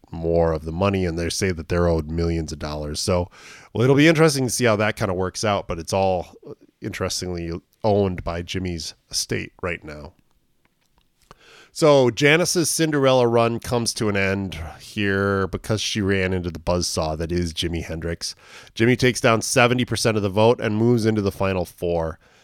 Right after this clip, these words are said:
I can't say I'm surprised. I liked Jimmy before doing this pod, but going through it,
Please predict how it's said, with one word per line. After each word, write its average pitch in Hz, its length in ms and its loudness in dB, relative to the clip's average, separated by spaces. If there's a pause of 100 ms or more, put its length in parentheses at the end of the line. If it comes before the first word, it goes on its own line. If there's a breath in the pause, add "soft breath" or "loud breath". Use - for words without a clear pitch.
(360 soft breath)
I - 20 -6
can't 151 260 2
say 139 140 4
I'm 110 120 2
surprised. 80 460 -8 (240)
I 113 280 4
liked 117 560 0
Jimmy 120 300 2
before 101 540 2
doing 117 300 2
this 120 160 0
pod, 117 460 2
but 98 180 0 (120)
going 113 240 -2
through 127 240 2
it, 135 100 0